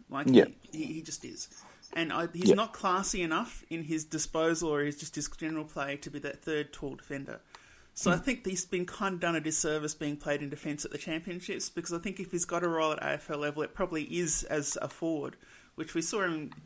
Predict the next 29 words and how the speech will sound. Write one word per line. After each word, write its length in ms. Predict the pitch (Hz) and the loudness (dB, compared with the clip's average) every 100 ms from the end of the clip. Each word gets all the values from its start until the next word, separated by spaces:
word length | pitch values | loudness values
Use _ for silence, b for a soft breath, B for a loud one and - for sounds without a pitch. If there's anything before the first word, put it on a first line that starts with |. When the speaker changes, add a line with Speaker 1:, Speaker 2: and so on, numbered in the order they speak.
| - 160 | -6 -2
Speaker 1:
um, 140 | 147 | -2
through 220 | 147 170 147 | -2 -2 -2
the 60 | |
season 320 | - 147 151 | 0 0 0
actually 300 | 139 135 - | -2 -2 -6
get 160 | 135 156 | -2 -2
a 60 | 165 | -2
few 180 | 156 | -4
goals, 500 | 139 139 135 139 139 - | -4 -4 -4 -6 -10 -8
uh, 300 | 139 135 139 - | -6 -6 -8 6
Speaker 2:
Yeah. 220 | 110 92 - - - 147 | 10 10 8 -10 -12 -10
Speaker 1:
at, 160 | - | -6
at 140 | 139 147 | -6 -4
the, 180 | 151 - | -6 -6
that 160 | 147 - | -8 -2
lower 160 | 143 | 0
level. 460 | 139 151 170 139 139 143 | 0 -2 -2 -4 -6 -6
Um, 540 | 143 143 139 139 - - | -6 -4 -8 -10 -12 -6
and 140 | 170 180 | -2 -2
it, 80 | 220 | -2
look, 100 | 226 | -2
he's 140 | 208 | 0
got 160 | 220 208 | 2 2
the 120 | 190 | 4
attitude, 460 | 180 196 202 202 196 | 4 2 2 2 2
appa-, 180 | 202 - | -6 -8
by 160 | 151 175 | 0 2
all 100 | 180 | 2
reports, 460 | 180 196 196 196 | 0 -2 -4 -4